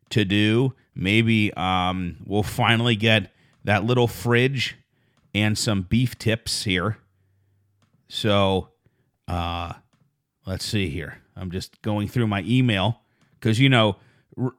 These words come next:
during the recording of the show is exactly when I should be going through and checking my email and not paying attention to my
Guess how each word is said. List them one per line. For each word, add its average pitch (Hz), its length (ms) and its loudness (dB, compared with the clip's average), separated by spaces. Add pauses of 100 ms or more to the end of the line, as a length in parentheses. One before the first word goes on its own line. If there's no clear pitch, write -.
(140)
during 160 320 8
the 156 100 6
recording 143 580 4
of 123 100 0
the 107 80 -2
show 113 520 2
is 98 180 0
exactly 110 520 -2
when 101 220 0
I 101 140 0
should 98 200 -4
be 95 160 -2
going 98 380 -2
through 90 440 -4 (500)
and 85 180 -2
checking 85 400 -2
my 85 160 -4
email 85 540 -4 (480)
and 85 160 -2
not 87 200 0
paying 90 220 0
attention 87 520 -6
to 85 200 -4
my 78 400 -6